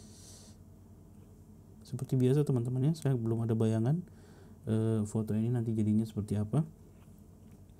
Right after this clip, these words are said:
Kita sambil jalan, eh, mudah-mudahan hasilnya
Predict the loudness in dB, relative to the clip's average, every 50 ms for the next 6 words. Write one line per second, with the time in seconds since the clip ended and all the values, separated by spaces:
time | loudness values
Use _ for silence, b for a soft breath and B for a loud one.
0 | B B B B B B B -10 -8 -4 -4 -2 0 2 2 2 4 4 2 2
1 | 2 4 4 4 4 2 0 -2 -10 -20 -20 -20 -12 -4 -2 0 0 0 0 0
2 | 0 -2 -4 -6 -10 -14 -18 -14 -6 -4 -2 -2 0 0 0 0 0 0 0 -2
3 | -2 -4 -6 -4 -2 -2 0 0 2 0 0 -2 -4